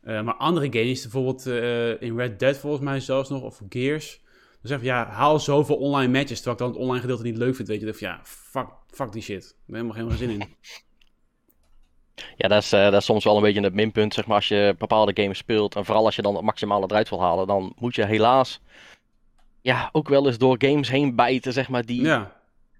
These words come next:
Speaker 2: ja, toch een beetje, eh, hoe noem je dat? Eh, ja, een beetje te lang duren voor, voor wat, eh, wat er plezier nog is.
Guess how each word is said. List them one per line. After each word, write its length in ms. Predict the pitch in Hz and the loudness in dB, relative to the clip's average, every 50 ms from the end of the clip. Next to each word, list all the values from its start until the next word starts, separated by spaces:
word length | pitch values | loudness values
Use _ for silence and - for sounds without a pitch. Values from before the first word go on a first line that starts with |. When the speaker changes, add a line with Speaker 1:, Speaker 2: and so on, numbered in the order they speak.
| _ _ | _ _
Speaker 2:
ja, 280 | - 120 131 117 104 117 - | -6 -2 -2 -2 -2 -2 -4
toch 120 | 151 131 | -4 -2
een 80 | 143 139 | 0 2
beetje, 340 | 131 135 127 - 127 123 123 | 2 0 2 2 4 4 6
eh, 480 | 120 120 120 117 120 117 117 101 - - | 6 8 8 8 8 6 6 4 0 -6
hoe 80 | 117 | -6
noem 100 | 120 120 | -4 -4
je 60 | 120 120 | -2 -2
dat? 220 | 131 127 _ - | -4 -4 _ -8
Eh, 220 | - 113 113 113 107 101 | -4 -2 -2 -2 -2 -2
ja, 220 | - 117 110 104 | -2 -2 -2 -2
een 60 | 101 110 | -2 -6
beetje 200 | 120 123 - 113 | -6 -6 -6 -4
te 120 | - 117 | -2 0
lang 240 | 113 117 120 117 107 | 0 2 0 -2 -4
duren 300 | 117 127 131 127 113 110 | -4 -4 -2 -2 -4 -6
voor, 300 | 104 120 113 113 110 104 - - - - - 104 _ _ _ | -2 0 0 0 0 -2 -8 -20 -20 -20 -20 -20 _ _ _
voor 100 | - 110 | -10 -6
wat, 200 | 113 117 _ - | -6 -6 _ -2
eh, 140 | 113 107 107 - | -2 -2 -2 -4
wat 160 | - 117 - | -6 -4 -4
er 60 | 110 | -4
plezier 320 | - - 110 95 127 135 135 | -4 -4 -12 -8 -6 -4 -4
nog 120 | 110 90 | -4 -2
is. 240 | 85 95 117 - | -2 -4 -4 -4